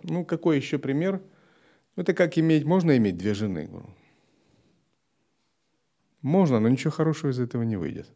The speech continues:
Ну как, законом не запрещено, или даже запрещено, да. Но вы не сможете это сделать, потому что вам придется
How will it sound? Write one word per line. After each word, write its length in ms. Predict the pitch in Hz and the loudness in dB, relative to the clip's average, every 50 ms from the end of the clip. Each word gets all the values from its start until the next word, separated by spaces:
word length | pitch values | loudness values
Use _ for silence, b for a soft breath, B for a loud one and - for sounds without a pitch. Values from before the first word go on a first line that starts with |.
| _ _ _ _ _ _ _ _ _ _ _ _ _ _ _ _ _ _ _ _ _ _ _ _ - | _ _ _ _ _ _ _ _ _ _ _ _ _ _ _ _ _ _ _ _ _ _ _ _ -12
Ну 120 | 143 123 101 | -10 -8 -4
как, 260 | - 101 85 - - - - _ _ _ _ _ _ _ _ _ _ _ _ | -4 -4 -4 -6 -10 -20 -20 _ _ _ _ _ _ _ _ _ _ _ _
законом 500 | - 95 101 113 110 - 156 147 139 131 | -12 -8 -8 -6 -2 0 2 2 4 4
не 100 | 135 131 | 2 2
запрещено, 720 | 127 135 127 131 131 127 - - 156 165 175 175 165 170 - - - _ _ _ _ _ _ _ _ - - _ _ _ _ _ _ _ _ _ _ _ _ _ _ _ _ _ _ _ _ _ | 0 -2 -4 -4 -6 -8 -6 -6 -4 -4 -4 -4 -6 -8 -12 -20 -20 _ _ _ _ _ _ _ _ -20 -20 _ _ _ _ _ _ _ _ _ _ _ _ _ _ _ _ _ _ _ _ _
или 120 | - 101 101 | -12 -10 -8
даже 240 | 98 101 95 92 | -6 -6 -6 -6
запрещено, 640 | 90 104 110 113 113 113 - - - - 87 80 - | -6 -8 -8 -8 -10 -12 -12 -12 -14 -14 -14 -14 -14
да. 140 | - - - _ _ _ _ _ _ _ _ _ _ _ _ _ _ _ _ _ _ _ _ _ _ _ _ _ _ _ _ _ _ _ _ _ - | -16 -18 -20 _ _ _ _ _ _ _ _ _ _ _ _ _ _ _ _ _ _ _ _ _ _ _ _ _ _ _ _ _ _ _ _ _ -10
Но 800 | 127 110 113 120 120 113 110 104 101 95 92 90 85 82 - _ _ _ _ _ _ _ _ _ _ _ _ _ _ _ _ - - _ _ _ _ _ _ _ _ _ _ _ _ _ _ - | -6 -2 0 0 2 2 2 2 0 0 0 0 -2 -4 -8 _ _ _ _ _ _ _ _ _ _ _ _ _ _ _ _ -20 -20 _ _ _ _ _ _ _ _ _ _ _ _ _ _ -18
вы 260 | 240 147 135 135 151 | -14 -8 -4 -2 0
не 100 | 151 156 | 0 0
сможете 480 | 143 151 151 160 147 104 101 - - 87 | 0 0 0 -2 0 -2 -4 -6 -6 -8
это 200 | 80 82 - 90 | -8 -8 -10 -12
сделать, 420 | 87 87 85 76 71 73 76 - - | -10 -8 -8 -8 -8 -8 -12 -14 -16
потому 280 | 113 - 107 107 107 | -12 -8 -6 -6 -8
что 340 | 104 - - - 98 92 82 - | -8 -10 -6 -4 -4 -2 -4 -4
вам 380 | 101 98 95 98 107 101 101 | -8 -8 -6 -4 -4 -4 -4
придется 760 | 101 - 113 110 117 135 139 131 135 - - 117 98 78 - | -4 -4 -4 -2 0 0 0 0 -2 -6 -8 -8 -8 -8 -10